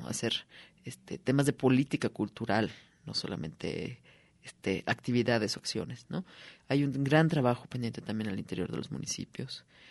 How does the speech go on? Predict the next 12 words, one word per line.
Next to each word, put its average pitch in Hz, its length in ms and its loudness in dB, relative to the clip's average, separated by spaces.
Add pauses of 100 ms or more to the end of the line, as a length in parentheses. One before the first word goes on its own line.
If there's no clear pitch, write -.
(240)
He 120 60 -2
podido 123 400 2
estar, 120 340 2 (600)
este, 98 720 -2
ya 127 220 6
en 131 240 4
Teocuitatlán, 123 1080 2 (540)
en 127 140 2
San 131 140 2
Martín 131 320 2
de 135 60 4
Bolaños, 123 920 4